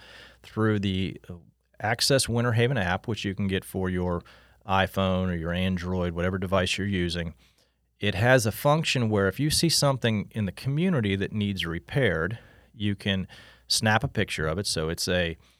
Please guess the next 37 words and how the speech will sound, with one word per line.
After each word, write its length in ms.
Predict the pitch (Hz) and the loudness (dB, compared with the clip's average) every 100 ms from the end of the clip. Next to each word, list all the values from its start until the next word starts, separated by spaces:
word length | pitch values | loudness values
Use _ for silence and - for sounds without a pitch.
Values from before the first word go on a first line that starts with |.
| _ _ - | _ _ -8
maybe 220 | 92 95 | -4 -2
it's 180 | 95 95 | -2 0
a 240 | 95 90 | 0 0
street 360 | 85 - 123 101 | 0 0 0 0
sign 320 | - 104 87 | 0 0 0
that's 180 | 80 - | -4 -6
down, 380 | 90 85 76 76 | -4 -4 -4 -6
maybe 360 | 90 92 95 92 | -6 -4 -2 -2
it's 260 | 90 - 98 | -2 -6 -4
a, 480 | 95 90 90 87 - - _ _ - | -4 -2 -2 -6 -10 -20 _ _ -10
uh, 220 | 82 76 | -6 -6
pothole, 840 | - 135 123 - 95 85 73 69 101 | 0 4 4 4 0 0 -2 -6 -2
maybe 400 | 101 101 101 98 | -2 0 0 -2
it's, 320 | 92 - - 98 | -2 -2 -4 -2
uh, 220 | 90 87 | -2 -2
a 100 | 101 | -4
water 380 | 101 104 117 104 | 0 4 4 4
break 420 | 90 87 80 78 - | 0 -2 -4 -8 -8
or 320 | 107 92 90 - | -6 -4 -6 -6
anything 440 | 151 170 151 127 | 0 0 2 2
that 140 | 107 92 - - | 2 -2 -8 -18
is 180 | - 101 | -14 -14
part 320 | - 135 117 | 2 4 6
of 80 | 98 | 4
our 200 | 98 85 | 4 2
system. 520 | - 139 123 80 76 - _ _ _ _ _ _ 127 | 2 0 0 -4 -8 -14 _ _ _ _ _ _ -6
The 260 | 98 95 | 0 0
resident 480 | 85 113 127 120 92 | 4 4 4 2 -2
can 140 | 113 90 | -2 0
take 200 | 117 - | -2 0
a 40 | |
picture 360 | - 123 - 101 | 0 0 2 -2
of 80 | |
it 40 | 123 | -2
with 120 | 151 | -4
their 80 | 165 | -4
phone. 460 | - 92 82 113 | 0 0 0 -6